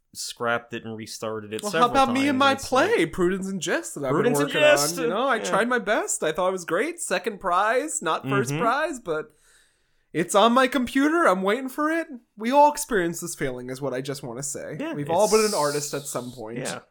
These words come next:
Speaker 1: yeah.
Speaker 2: in our lives. Yeah.
Speaker 1: And we wouldn't have it any other way,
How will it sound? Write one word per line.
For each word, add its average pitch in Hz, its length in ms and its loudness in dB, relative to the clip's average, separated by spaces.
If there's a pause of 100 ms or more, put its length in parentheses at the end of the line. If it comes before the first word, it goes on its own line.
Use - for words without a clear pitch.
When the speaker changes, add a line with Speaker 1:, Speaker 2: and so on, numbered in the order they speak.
(180)
Speaker 1:
yeah. 92 120 -12
Speaker 2:
in 131 80 -10
our 131 160 -8
lives. 117 440 -10
Yeah. 127 160 -2
Speaker 1:
And 214 320 -4 (180)
we - 280 -20
wouldn't 175 240 -10
have 202 80 -8
it 214 60 -6
any 220 160 -2
other 233 120 -2
way, 196 320 -6